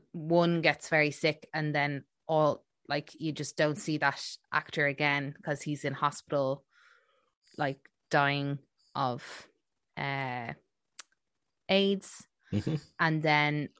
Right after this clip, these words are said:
Speaker 1: uh, we find out along the way as well that, um, one of his friends has, uh, is di-,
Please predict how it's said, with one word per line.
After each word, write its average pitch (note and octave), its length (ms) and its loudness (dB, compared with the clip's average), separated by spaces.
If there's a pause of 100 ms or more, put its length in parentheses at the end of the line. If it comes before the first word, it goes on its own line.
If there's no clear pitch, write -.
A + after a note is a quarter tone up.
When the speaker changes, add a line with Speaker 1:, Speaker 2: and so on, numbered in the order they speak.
Speaker 1:
uh, D#3 280 0 (100)
we D#3+ 160 0
find D3+ 340 0
out D3 300 4
along D3+ 260 2
the D3+ 80 0
way C#3+ 220 4
as C#3 140 -4
well C#3+ 360 4
that, C#3 220 2 (800)
um, C#3 580 0 (1000)
one D3+ 360 0
of C3+ 400 -4
his C#3+ 800 -2 (260)
friends D3 600 0
has, C#3+ 640 0 (500)
uh, C#3 380 0 (140)
is E3 240 0 (100)
di-, D3 340 4